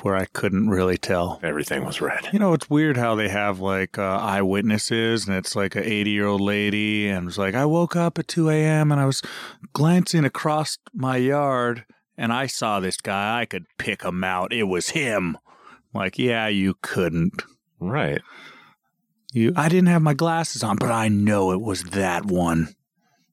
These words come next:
Speaker 2: That's
Speaker 1: One hundred percent.
Speaker 2: Yeah. So,
Speaker 1: Uh,
Speaker 2: what, what,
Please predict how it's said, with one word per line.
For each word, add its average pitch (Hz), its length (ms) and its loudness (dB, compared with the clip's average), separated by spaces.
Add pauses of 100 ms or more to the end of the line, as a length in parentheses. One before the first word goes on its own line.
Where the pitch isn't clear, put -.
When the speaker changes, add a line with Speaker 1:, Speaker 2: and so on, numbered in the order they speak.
(140)
Speaker 2:
That's 110 120 2
Speaker 1:
One 107 160 4
hundred 87 500 2
percent. - 760 -4 (580)
Speaker 2:
Yeah. 90 340 -2 (560)
So, 104 500 0
Speaker 1:
Uh, - 20 2
Speaker 2:
what, 120 400 0
what, 87 260 0